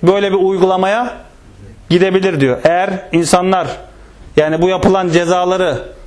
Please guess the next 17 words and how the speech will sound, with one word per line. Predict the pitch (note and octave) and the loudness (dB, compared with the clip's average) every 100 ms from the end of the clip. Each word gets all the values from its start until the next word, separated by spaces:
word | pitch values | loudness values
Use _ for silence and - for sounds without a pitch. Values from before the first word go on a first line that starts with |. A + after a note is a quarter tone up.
| - - | -20 0
hafif | E3 D#3+ F#3+ - | 0 2 0 2
görüp | F3+ E3+ A#2 - | 2 0 -4 -4
umursamıyor | E3+ F#3 - G3 F#3+ F3 | -2 -2 0 2 2 -2
iseler, | D#3+ D#3 E3 F3+ - - - - _ | 2 2 2 -4 -10 -18 -20 -20 _
kimse | F#3+ F3+ F#3 | 0 2 2
bundan | F3+ F3+ F#3 F3+ - - - - - | 2 2 0 -4 -8 -20 -20 -20 -2
bir | E3+ | 0
fayda | E3 E3 E3+ F3 | 2 2 2 0
çıkarmıyor | - G3 G3 F3 | 2 2 2 0
ise, | D3+ C3+ F#3+ G#3 G3+ - - - | 0 2 0 0 -8 -18 -20 -2
aynı | F3+ G3+ F#3+ | -2 0 0
şey | G3+ G3+ | 0 2
ne | G#3+ | 2
diyoruz | F#3 D#3 D#3 | 2 0 0
biz? | G#3 G#3+ - - - - - - - - - - - | 0 -2 -12 -20 -20 -20 -20 -20 -20 -20 -20 -6 -4
Aynı | E3 E3+ | -2 0
şekilde | E3 C#3+ C#3+ F3 F#3+ | 0 0 2 0 0